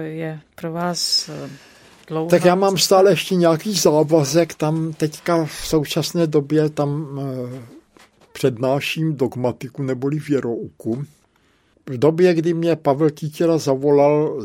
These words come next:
Speaker 2: na biblickou školu do Olomouce,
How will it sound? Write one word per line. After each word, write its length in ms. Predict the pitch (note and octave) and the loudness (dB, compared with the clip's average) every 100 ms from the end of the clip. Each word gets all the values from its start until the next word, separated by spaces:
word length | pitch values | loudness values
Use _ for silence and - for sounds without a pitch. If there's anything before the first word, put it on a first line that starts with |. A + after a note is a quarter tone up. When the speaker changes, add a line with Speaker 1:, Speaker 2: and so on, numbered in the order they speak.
| A2 | -8
Speaker 2:
na 400 | B2 A2+ G2+ A#2 A#2+ | -4 -4 -6 -12 -18
biblickou 640 | A#2 A#2+ C3+ C#3 - D#3 | -12 -6 -6 -4 -4 -4
školu 340 | - - D#3 | -4 -4 -2
do 140 | D#3 B2 | -2 0
Olomouce, 880 | A#2+ A#2 A#2 A2+ A2 - C3 D3 | 2 2 0 -2 -4 -6 -2 -2